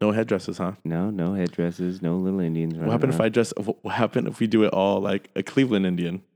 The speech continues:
Speaker 1: <laughs> You know? And we do it like a, a, instead of like a, um, a biker that's all in leather, we do like Lance Armstrong.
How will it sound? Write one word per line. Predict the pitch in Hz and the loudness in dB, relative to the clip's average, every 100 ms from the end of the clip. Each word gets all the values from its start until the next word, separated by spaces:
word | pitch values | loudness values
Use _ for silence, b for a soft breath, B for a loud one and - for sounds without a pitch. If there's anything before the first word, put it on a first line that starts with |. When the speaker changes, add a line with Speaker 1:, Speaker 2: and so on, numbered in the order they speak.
| _ _ _ _ | _ _ _ _
Speaker 1:
<laughs> | 127 - - - - 165 - 131 - 135 - B 175 143 - | -4 -2 -2 -4 -4 -8 -6 -10 -6 -8 -6 B -4 -6 -4
You | 120 110 | 0 2
know? | 107 117 - - | 2 2 0 0
And | 107 101 107 | 0 2 0
we | 117 | 2
do | 123 117 | 2 4
it | 104 92 | 2 2
like | 104 | 0
a, | 107 - | 0 0
a, | 90 87 - | -2 -4 -8
instead | 98 - 113 | -4 2 4
of | 104 | 4
like | 101 | 2
a, | 95 92 90 95 - _ _ | 2 0 0 -4 -10 _ _
um, | - 98 98 - - | -2 0 0 -4 -6
a | 95 | -2
biker | 95 101 - 101 | 2 2 4 2
that's | 95 - | 2 2
all | 95 | 2
in | 95 | 4
leather, | 95 104 92 107 - - | 4 4 2 0 -6 -6
we | 95 | 2
do | 101 | 4
like | 95 92 - | 4 2 0
Lance | 92 98 | -2 0
Armstrong. | 120 - - | 0 0 -4